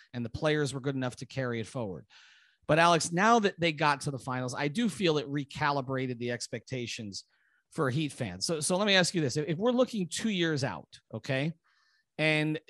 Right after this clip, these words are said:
regardless of whether the Heat are able to acquire another whale or whether this is it, because, and it may be it, because they pretty much,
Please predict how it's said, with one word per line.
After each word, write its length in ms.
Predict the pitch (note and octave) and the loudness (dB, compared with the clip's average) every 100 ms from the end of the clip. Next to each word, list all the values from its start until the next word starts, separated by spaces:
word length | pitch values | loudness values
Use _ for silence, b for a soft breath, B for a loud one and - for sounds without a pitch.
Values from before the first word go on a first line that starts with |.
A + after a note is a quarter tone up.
| C#3+ E3+ | -18 -6
regardless 560 | E3+ E3 F#3+ F#3+ E3+ | -2 6 8 8 4
of 80 | E3 | 2
whether 300 | D#3+ D#3 D3 | 2 4 2
the 80 | C3+ | 0
Heat 240 | F#3 D#3+ | -2 0
are 100 | C#3+ | 0
able 240 | D3 D3 C3+ | 0 -2 -4
to 200 | D3 C3 | -4 -4
acquire 480 | - D3 C#3+ C#3 | -4 0 2 2
another 600 | - C#3 C#3 D#3+ F3 E3+ | -2 -4 0 2 2 2
whale 400 | C3 B2 B2 B2+ C3 | 0 -2 -2 -4 -2
or 140 | C#3 | 0
whether 320 | C#3+ D#3+ D#3 | 2 2 0
this 320 | C#3 F#3+ G3+ - | 2 2 2 0
is 240 | F3 D3+ | 0 0
it, 280 | D3 D3+ F2 - - | 0 -2 -2 -8 -10
because, 320 | B2 D3+ C#3+ | -2 -2 0
and 100 | C#3+ | 0
it 60 | |
may 160 | E3+ G3+ | 0 0
be 240 | F#3+ G#3+ | 0 0
it, 160 | C3 F#2 - | 0 -2 -10
because 400 | B2 D#3 B2+ C3 | -2 -2 0 -2
they 160 | D3 | -4
pretty 280 | C#3 E3 F3+ | -4 -2 0
much, 400 | F#3 E3+ - | 2 0 0